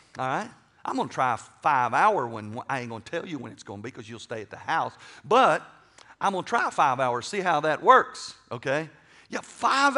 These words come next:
hours. They had an appetite, man. They were hungry for what God would say to them. And often in this world, we're hungry for everything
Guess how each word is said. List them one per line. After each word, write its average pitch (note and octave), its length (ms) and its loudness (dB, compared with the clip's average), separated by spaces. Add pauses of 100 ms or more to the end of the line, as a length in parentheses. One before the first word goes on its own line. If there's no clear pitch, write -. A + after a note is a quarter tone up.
(100)
hours. C4 960 2 (420)
They B3+ 140 2
had A#3+ 220 4
an G3+ 180 0
appetite, A3 720 0
man. A#3 240 0
They A#3+ 140 6
were A#3+ 180 10
hungry A#3 800 2
for B3+ 400 0
what A#3 360 4
God C4 400 4
would G#3+ 160 2
say D4 540 2
to C#4 140 -2
them. G3 340 -2 (300)
And B3+ 160 4
often C#4+ 420 6
in B3+ 140 2
this A#3+ 160 0
world, C4 360 6
we're D#4 280 6 (100)
hungry B3+ 480 2
for A3 380 6
everything C#4 1120 2